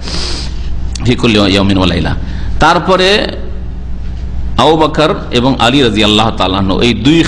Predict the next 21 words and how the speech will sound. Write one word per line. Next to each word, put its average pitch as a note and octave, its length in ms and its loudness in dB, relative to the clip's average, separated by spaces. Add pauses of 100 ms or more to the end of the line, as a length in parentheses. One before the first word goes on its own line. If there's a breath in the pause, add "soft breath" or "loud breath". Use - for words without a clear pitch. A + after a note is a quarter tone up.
খলিফা B2+ 640 0
থেকে C3+ 220 0
বর্ণিত A2+ 600 0
যে A#2 100 -2
আখবারা D3 500 0
বাদা A2 280 2
ওয়াফাতিন A#2 440 0
নবী G#2 260 0
সাল্লাল্লাহু G2 240 0
আলাইহি F#2 100 4
ওয়াসাল্লাম, G#2 340 2
নবী E3+ 100 4
সাল্লাল্লাহু F3 320 0
আলাইহি E3 120 2
ওয়াসাল্লাম D#3 80 2
ইন্তেকালের E3+ 400 0
সাথে F#3 220 -2
ওহী G3 160 4
বন্ধ F#3+ 200 2
হয়ে E3 140 2
গেছে, A#2+ 240 -2